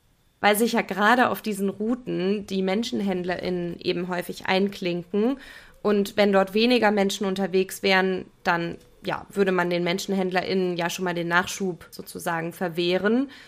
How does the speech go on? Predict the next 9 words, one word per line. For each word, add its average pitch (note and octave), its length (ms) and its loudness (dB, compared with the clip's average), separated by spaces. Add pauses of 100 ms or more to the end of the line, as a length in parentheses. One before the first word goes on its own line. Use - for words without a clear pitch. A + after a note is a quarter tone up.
(320)
Und G#3 260 2
wenn G#3 200 2
Menschen A3 360 2
legal G3+ 520 6
in G3 540 0
andere G3 640 4
Länder F3+ 340 0
einreisen G3 640 4
könnten, F#3+ 840 0